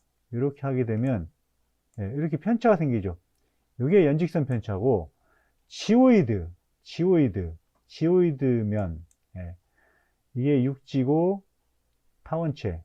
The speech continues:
지오이드는 이 가운데, 색깔을 노란색으로 할까요? 예. 아, 요걸로 할까요? 예. 지오이드는, 어, 육지와 타원체의 가운데를 통과한다고 했죠.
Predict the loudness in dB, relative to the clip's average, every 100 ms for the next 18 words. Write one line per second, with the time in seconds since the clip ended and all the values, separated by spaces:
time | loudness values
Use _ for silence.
0 | _ -4 0 2 2 -2 -4 -4 -6 -6
1 | -6 -4 -2 -2 -4 -8 -16 -16 _ _
2 | _ -20 -14 -10 -8 -10 -14 _ _ _
3 | -10 -8 -6 -8 -10 -10 -12 -14 -14 -14
4 | -16 _ -18 -14 -12 -12 -14 -10 -10 -10
5 | -14 -16 _ _ _ -18 -18 _ _ _
6 | _ -2 2 2 2 0 0 -2 -8 _
7 | _ _ -16 -6 -4 -4 -4 0 4 4
8 | 2 -2 -8 _ _ _ _ _ _ _
9 | _ -10 -4 -2 -2 -2 -4 -4 -12 _
10 | _ _ _ -8 -6 -8 -12 -8 -4 -4
11 | -4 -4 -4 -6 -6 -6 -8 -8 -10 -10
12 | -14